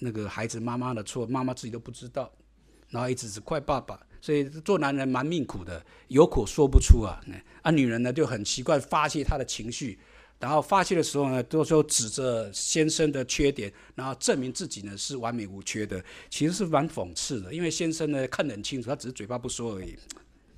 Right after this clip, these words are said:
还有孩子也看得很清楚啊。那再过来呢，就是，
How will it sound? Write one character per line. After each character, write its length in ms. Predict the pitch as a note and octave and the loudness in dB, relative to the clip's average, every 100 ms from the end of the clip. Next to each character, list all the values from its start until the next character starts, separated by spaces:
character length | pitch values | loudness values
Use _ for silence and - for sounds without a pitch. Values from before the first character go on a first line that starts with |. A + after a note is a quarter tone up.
| - _ _ - - - - - - - - | -20 _ _ -20 -20 -20 -20 -20 -20 -20 0
还 140 | C3 | 4
有 80 | D3+ | 4
孩 200 | - C3+ | 4 2
子 160 | - | 2
也 60 | A2 | -2
看 200 | - C#3 | 0 -2
得 80 | G#2+ | 0
很 140 | G2 | -4
清 200 | - A#2+ | 0 2
楚 180 | G#2+ G2+ G#2+ | 2 -2 2
啊。 240 | C3 B2+ D3 - - - - | 4 4 0 -12 -18 -20 -8
那 160 | - C3+ | 2 4
再 160 | F#3 | 6
过 180 | E3+ F#3 | 6 8
来 60 | C#3+ | 6
呢， 80 | C#3+ | 4
就 100 | D#3 | -2
是， 280 | E3+ D3+ | 2 0